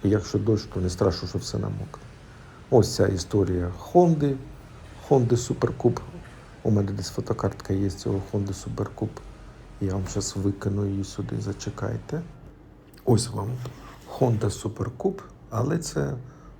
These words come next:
зовсім новенька модель. Думаєте, скільки коштує?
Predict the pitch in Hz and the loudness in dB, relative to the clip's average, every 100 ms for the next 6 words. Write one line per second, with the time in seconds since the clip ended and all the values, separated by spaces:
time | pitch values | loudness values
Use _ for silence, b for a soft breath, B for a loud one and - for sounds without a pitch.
0 | - 107 107 143 175 - - 208 202 190 | -8 -6 2 4 4 0 0 2 4 2
1 | 170 147 139 143 - 139 139 113 92 76 | 2 2 2 -2 -2 0 0 2 0 0
2 | 73 - - - B B B B B - | -6 -14 -18 -20 B B B B B -20
3 | - - - - - - 113 127 127 127 | -20 -20 -20 -20 -20 -4 0 2 2 0
4 | 120 139 127 127 147 147 - 156 | 0 0 0 4 4 4 2 2